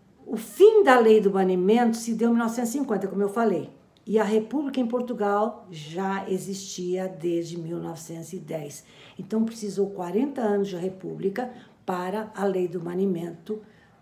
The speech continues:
do banimento do, dos miguelistas ser suspensa. Uma parte, só pra ficar claro. Miguelista,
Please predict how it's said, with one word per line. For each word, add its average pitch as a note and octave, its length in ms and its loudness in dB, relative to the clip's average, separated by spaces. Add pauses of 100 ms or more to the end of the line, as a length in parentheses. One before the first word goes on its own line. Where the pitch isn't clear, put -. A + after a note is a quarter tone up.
do D#3+ 100 -12
banimento E3 640 -8
do, D#3 140 -12 (140)
dos - 160 -14
miguelistas F#3 680 -4
ser F3+ 240 -6
suspensa. - 680 -12 (1200)
Uma F#4+ 220 2
parte, - 560 -4 (180)
só - 160 -4
pra D4 140 -4
ficar C#4 320 -6
claro. C#3 320 -8 (580)
Miguelista, E4+ 840 6